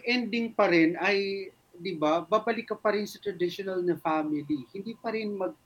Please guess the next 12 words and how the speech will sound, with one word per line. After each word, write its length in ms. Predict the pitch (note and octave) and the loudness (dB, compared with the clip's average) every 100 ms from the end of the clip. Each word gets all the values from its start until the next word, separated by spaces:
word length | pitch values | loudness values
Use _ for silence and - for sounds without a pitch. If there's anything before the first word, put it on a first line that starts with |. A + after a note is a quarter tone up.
| _ _ _ | _ _ _
hindi 200 | G3+ G#3 | -12 -10
pa 160 | G#3 G#3+ | -2 0
rin 180 | G3 G3 | 2 0
magiging 720 | F#3+ E3 E3+ D#3+ F3 E3+ E3 - - _ | -2 -2 -2 0 2 4 2 -4 -18 _
masaya 480 | F3+ E3+ - E3+ E3 | -4 -2 0 2 4
yung, 580 | D#3+ D#3+ D#3 D#3 D3+ D3+ C#3+ _ _ _ | 4 6 6 6 4 2 -4 _ _ _
yung 760 | E3 E3 D#3 D#3 D3+ D3+ D3+ D3+ | 2 6 8 8 6 4 2 0
bakla. 440 | - D3 D#3+ D#3+ G#2 | -6 -6 -2 -2 0
I 120 | G#3 | 0
don't 160 | A#3 C#4+ | 0 2
know. 160 | D#3 | 4
Be-, 220 | D3 F#3 | 4 2